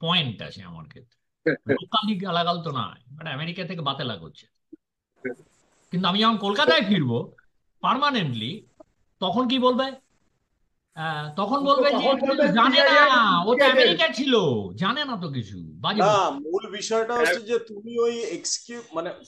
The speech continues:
Speaker 3: ওই এক্সকিউজটা বোঝো না, মানে যে আম-,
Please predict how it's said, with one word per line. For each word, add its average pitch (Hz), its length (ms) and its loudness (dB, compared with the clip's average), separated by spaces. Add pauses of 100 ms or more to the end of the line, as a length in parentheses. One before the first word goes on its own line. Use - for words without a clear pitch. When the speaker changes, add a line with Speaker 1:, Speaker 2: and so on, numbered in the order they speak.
(140)
Speaker 3:
ওই 196 480 -6
এক্সকিউজটা 214 600 -8
বোঝো 165 380 -2
না, 101 240 -12
মানে 143 240 -6
যে 170 440 -6 (140)
আম-, 139 240 -14